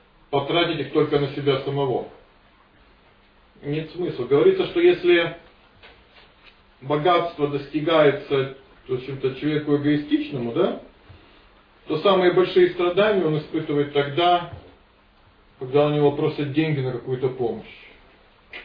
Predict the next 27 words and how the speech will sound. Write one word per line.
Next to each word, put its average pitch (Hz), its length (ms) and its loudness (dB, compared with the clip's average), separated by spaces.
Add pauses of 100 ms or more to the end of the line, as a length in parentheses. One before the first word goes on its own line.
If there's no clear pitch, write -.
(460)
Начинает 135 340 -8
испытывать 120 420 -8
страдания, 143 640 0
ему 113 160 -10
больно, 165 480 0 (720)
а 151 100 0
он 156 160 4
не 147 100 2
знает, 143 380 0
как 127 140 -6
отказать, 156 680 0 (1800)
мучается. 147 720 0
То 139 160 -2
есть, 147 200 -2 (100)
а, 143 360 2
такой 180 320 2
человек 190 200 4
даже 175 200 2
во 185 160 0
сне 185 320 0
боится, 139 600 0 (640)
что - 160 -6
у 147 40 0
него 151 360 4
кто-то 143 460 0
попросит 131 480 -4
пожертвования. 113 540 -6